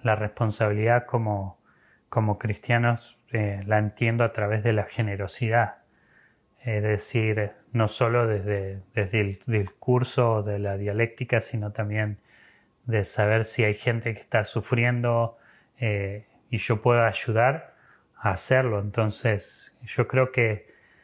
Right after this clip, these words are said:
son ese tipo de acciones que se necesitan y que hay mucha gente que está ayudando y que no son cristianos.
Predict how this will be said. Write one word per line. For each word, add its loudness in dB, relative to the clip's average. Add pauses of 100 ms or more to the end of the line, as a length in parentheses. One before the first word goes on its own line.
(280)
son -2
ese 2
tipo 0
de 2
acciones -2
que -2
se -2
necesitan -2
y -2
que 0
hay 2
mucha 2
gente 0
que -6
está -2
ayudando 0
y -4
que -6
no -2
son -2
cristianos. -4